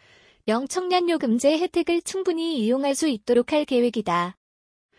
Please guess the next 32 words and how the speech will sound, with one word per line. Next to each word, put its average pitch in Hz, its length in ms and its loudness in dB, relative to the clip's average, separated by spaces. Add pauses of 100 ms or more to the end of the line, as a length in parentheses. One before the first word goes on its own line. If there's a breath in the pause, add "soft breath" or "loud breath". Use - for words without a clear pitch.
(560 soft breath)
에스케이티는 320 840 -4
지난 262 320 -2
일 214 120 0
일부터 262 420 -2
엘티이 240 480 -2
청년 311 440 -2
전용 262 460 0
요금제인 254 640 0
영 294 180 -4
플랜의 359 380 0
가입 247 380 0
연령도 226 580 0 (540 soft breath)
기존 277 340 -2
만 302 180 -2
이십사 339 360 0
세에서 311 380 0
만 220 200 0
삼십사 349 540 -2
세로 302 280 0
확대해 302 600 -2 (500 soft breath)
더 262 220 0
많은 226 320 0
고객이 269 400 0
이용할 247 340 2
수 330 140 0
있도록 302 600 -2
했다. 180 460 -4 (420)
이에 262 160 2
따라 302 340 0
유월 262 300 4
한 311 160 -4
달간 269 500 0